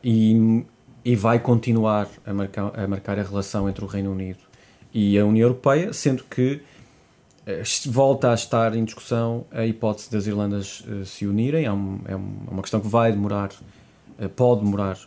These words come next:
bastantes anos, eh, e, mas aquilo que,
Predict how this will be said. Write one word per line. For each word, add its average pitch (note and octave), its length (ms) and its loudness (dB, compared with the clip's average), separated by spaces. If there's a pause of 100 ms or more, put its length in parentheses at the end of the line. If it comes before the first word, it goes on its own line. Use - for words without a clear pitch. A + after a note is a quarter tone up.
(140)
bastantes G#2+ 400 -6
anos, G#2+ 260 -4 (580)
eh, G#2 480 2
e, G#2+ 160 0
mas G2+ 220 2
aquilo G2+ 200 -4 (100)
que, - 60 -18